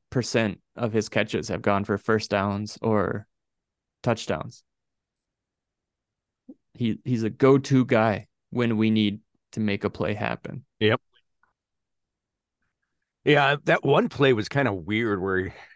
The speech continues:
Speaker 2: I think Aaron was scrambling and he threw it down. It was like a fifteen-yard catch. But Lazard just
Speaker 1: Mm-hmm.
Speaker 2: kinda, he fell down when he caught it, and then he just laid there. He <laughs> didn't, he
Speaker 1: <laughs>
Speaker 2: just didn't even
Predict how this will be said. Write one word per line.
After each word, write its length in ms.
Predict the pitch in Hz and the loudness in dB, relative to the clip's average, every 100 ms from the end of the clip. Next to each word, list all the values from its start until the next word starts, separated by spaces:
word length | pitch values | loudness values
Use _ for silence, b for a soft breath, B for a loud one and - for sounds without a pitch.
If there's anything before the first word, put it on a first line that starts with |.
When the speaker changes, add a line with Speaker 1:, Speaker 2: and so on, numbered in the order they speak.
| B B - - | B B -12 -4
Speaker 2:
I 80 | 98 | -2
think 180 | 110 - | 0 0
Aaron 280 | 107 113 90 | 2 2 0
was 140 | 90 | -2
scrambling 640 | - - 95 101 98 107 101 | -6 -2 2 2 4 2 2
and 80 | 92 | 0
he 160 | 87 - - | -2 -6 -2
threw 240 | 92 98 | 2 2
it 100 | 98 _ - | 2 _ -2
down. 340 | 98 85 101 92 | 0 2 0 0
It 100 | 87 | -4
was 140 | 80 | -2
like 140 | 92 80 | -2 -2
a 80 | |
fifteen-yard 760 | - 107 - - 92 82 82 87 _ _ - _ - | -2 -2 -2 -2 -2 2 0 0 _ _ -20 _ -4
catch. 400 | 98 95 - - b b b b 98 | -2 -2 -4 -16 b b b b -2
But 120 | - | 0
Lazard 480 | 95 101 107 107 107 | 2 2 4 2 2
just 200 | 95 - | -4 -2
Speaker 1:
Mm-hmm. 80 | 113 | 0
Speaker 2:
kinda, 160 | 98 90 | 0 -2
he 100 | 92 | -4
fell 360 | - 117 117 | 0 2 4
down 260 | 98 110 113 | 4 2 0
when 120 | 90 | -2
he 100 | 87 | -6
caught 300 | - 90 95 | -4 0 2
it, 100 | 117 | 0
and 140 | 113 104 | 0 -4
then 80 | 95 | -4
he 100 | 107 | -6
just 240 | 92 - | -8 -2
laid 200 | 95 95 | 0 0
there. 160 | 80 - _ _ _ _ _ - | -2 -8 _ _ _ _ _ -6
He 60 | 117 | -2
<laughs> 20 | |
didn't, 380 | 127 165 110 - | 4 6 4 4
he 100 | 131 | 4
Speaker 1:
<laughs> 80 | 110 | 4
Speaker 2:
just 220 | 120 - | -2 2
didn't 200 | - 135 | 0 2
even 360 | 123 113 85 | 2 2 0